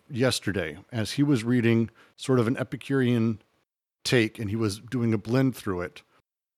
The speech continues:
Uh, see, I bored someone so bad they had to leave. Um, the, the way that we perceive an object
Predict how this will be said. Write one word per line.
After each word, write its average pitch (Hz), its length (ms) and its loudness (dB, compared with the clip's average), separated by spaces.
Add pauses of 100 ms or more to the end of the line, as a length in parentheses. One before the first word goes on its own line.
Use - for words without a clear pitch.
(140)
Uh, 95 160 -4
see, 104 200 -2
I 101 80 0
bored 101 340 -6
someone 98 260 -6
so 107 140 -8
bad 101 240 -6
they 95 60 -10
had 95 140 -8
to 98 60 -10
leave. 104 280 -8 (500)
Um, 113 380 0 (1500)
the, 123 540 2 (1160)
the 131 80 6
way 147 320 4
that 156 340 2
we 127 260 0
perceive 139 760 0
an 117 200 -4
object 117 640 -6